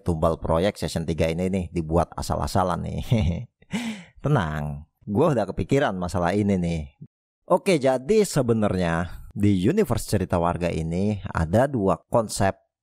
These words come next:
negeri jin. Nah, negeri jin itu namanya Psycheomorphos dan yang kedua adalah Psychagoreia.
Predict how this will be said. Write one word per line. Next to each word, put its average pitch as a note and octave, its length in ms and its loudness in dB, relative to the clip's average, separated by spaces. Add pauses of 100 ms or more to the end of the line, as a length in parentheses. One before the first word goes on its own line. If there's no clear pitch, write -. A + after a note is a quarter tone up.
(180)
negeri F#2 260 2
jin. E2 320 0 (640)
Nah, A2 240 0
negeri F#2+ 320 -2
jin F2+ 160 0
itu A#2+ 400 2
namanya F#2+ 640 0
Psycheomorphos F#2+ 1120 0
dan E2+ 160 -6
yang D#2+ 160 -6
kedua F#2 480 0
adalah F#2 480 -2
Psychagoreia. A2 960 0